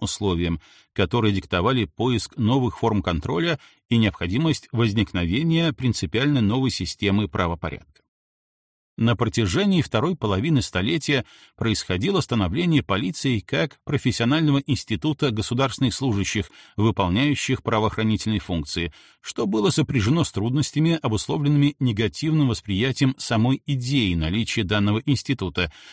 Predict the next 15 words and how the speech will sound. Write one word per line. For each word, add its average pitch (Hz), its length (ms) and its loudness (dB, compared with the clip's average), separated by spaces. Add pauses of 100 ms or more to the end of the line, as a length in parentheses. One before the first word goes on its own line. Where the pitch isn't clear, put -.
несовместимой 120 840 2
с - 60 -6
традиционными 156 640 0
политическими 135 600 0
свободами, 90 720 0 (280)
которыми 180 380 2
наслаждались 110 680 0
англичане 90 600 0
в 98 40 2
отличие 85 440 -2
от - 60 -4
их 104 100 -2
соседей 101 500 0
на 104 180 0
континенте. 82 640 -2